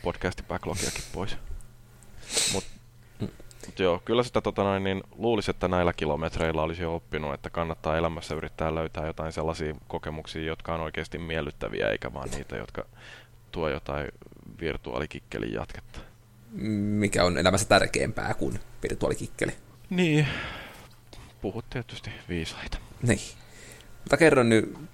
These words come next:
Speaker 2: onks sä tykännyt sitä Pariisista tossa pelissä?
Speaker 1: Öö,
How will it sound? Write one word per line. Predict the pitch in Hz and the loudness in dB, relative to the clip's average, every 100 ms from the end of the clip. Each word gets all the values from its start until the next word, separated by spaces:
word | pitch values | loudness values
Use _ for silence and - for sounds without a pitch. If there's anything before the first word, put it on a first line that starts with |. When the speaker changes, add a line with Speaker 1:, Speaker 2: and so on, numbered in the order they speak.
| - - - - | -20 -20 -20 0
Speaker 2:
onks | - | 4
sä | 107 | 6
tykännyt | 113 104 - | 8 8 8
sitä | 117 | 6
Pariisista | 98 98 57 104 - - | 8 6 4 0 -2 -2
tossa | - - | 0 2
pelissä? | - - - - - - - - - - - - - - - | 4 4 4 2 -2 -12 -16 -16 -12 -10 -10 -14 -18 -20 -16
Speaker 1:
Öö, | - | -2